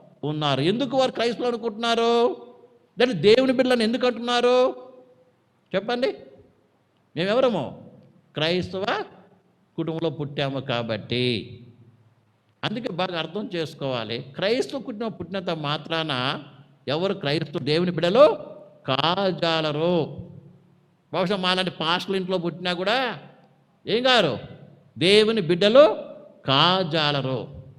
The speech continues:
ఇది బాగా అర్థం చేసుకో. ఇద్దరు క్రైస్తవం అనేక మంది ఉన్నారండి. అలా అనుకునే ఎవరు మేము?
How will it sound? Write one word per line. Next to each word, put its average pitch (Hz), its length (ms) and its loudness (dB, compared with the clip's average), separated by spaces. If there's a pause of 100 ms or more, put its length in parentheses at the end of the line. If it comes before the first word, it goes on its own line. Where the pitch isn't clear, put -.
(420)
ఇది 135 80 -4
బాగా 156 320 -2
అర్థం 139 360 -6
చేసుకో. 131 220 -10
ఇద్దరు 262 200 -4
క్రైస్తవం 226 420 -4
అనేక 262 280 -2
మంది 311 160 -2
ఉన్నారండి. 254 460 -2 (760)
అలా 156 100 2
అనుకునే 202 300 0
ఎవరు 240 200 2
మేము? 175 380 -4